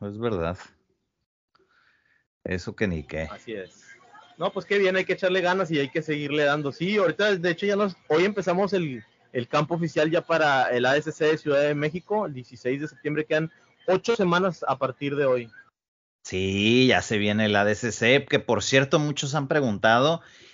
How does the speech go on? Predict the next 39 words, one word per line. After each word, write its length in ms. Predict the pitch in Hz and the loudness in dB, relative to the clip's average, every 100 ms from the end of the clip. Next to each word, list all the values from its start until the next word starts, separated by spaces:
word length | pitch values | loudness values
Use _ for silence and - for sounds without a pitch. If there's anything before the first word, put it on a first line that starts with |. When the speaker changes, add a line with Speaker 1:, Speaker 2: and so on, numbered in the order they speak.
| _ | _
Speaker 1:
y 240 | - 123 120 | 0 4 6
es 400 | 117 135 139 - | 6 4 2 0
el 200 | 135 120 | 0 2
último 480 | 120 123 147 135 127 | 2 0 -2 0 2
del 180 | 104 92 | 2 2
año, 400 | 107 107 82 - - | 0 0 -4 -10 -8
porque 260 | 110 - | -6 -4
el 100 | 107 | -4
de 100 | 104 | -4
Monterrey 580 | 104 101 95 95 95 107 | -4 -4 -4 -2 0 -2
se 140 | - 131 | -2 0
movió 500 | 107 90 95 110 120 | 0 0 2 4 4
a 80 | |
veinte 480 | 104 104 110 107 120 | 2 0 -4 -2 -2
veinticuatro 1000 | 110 104 95 92 - 101 113 - 139 143 - | 0 -4 -6 -10 -4 0 2 2 -2 -2 -4
principios, 800 | 95 87 120 120 147 147 - _ | -6 -4 -6 -4 -4 -6 -10 _
tal 180 | 98 98 | -4 -2
vez 140 | 101 | -4
sea 200 | - 104 | -2 -4
febrero 580 | - 107 92 92 104 110 | -2 -4 0 0 0 -2
por 160 | 110 | 0
ahí, 340 | 87 85 110 - _ | 0 0 -4 -8 _
pero 200 | 104 92 | -4 -2
no 80 | 87 | -4
hay 80 | |
fecha 340 | 90 101 95 107 | -4 -4 -4 -8
oficial, 560 | - 87 107 120 143 - - - - - - _ - | -10 -6 2 2 2 -6 -20 -20 -20 -20 -20 _ -2
eh, 220 | 113 107 | 2 2
a 80 | 104 | 2
solicitud 720 | 101 113 101 107 90 104 101 | 0 -2 -2 -6 -4 -2 2
del 340 | 123 117 92 | 4 4 -2
jefe, 480 | 85 113 104 95 80 _ | 0 0 0 -4 -12 _
porque 680 | - 104 95 95 95 90 92 - | -4 -2 -4 -4 -2 -2 -4 0
hay 180 | 95 107 | 0 2
un 180 | 110 | 2
A 140 | 110 107 | 2 2
D 140 | 107 | 0
C 180 | - 117 | -4 -6
C 600 | 107 - 113 117 139 135 | -4 0 2 4 0 -6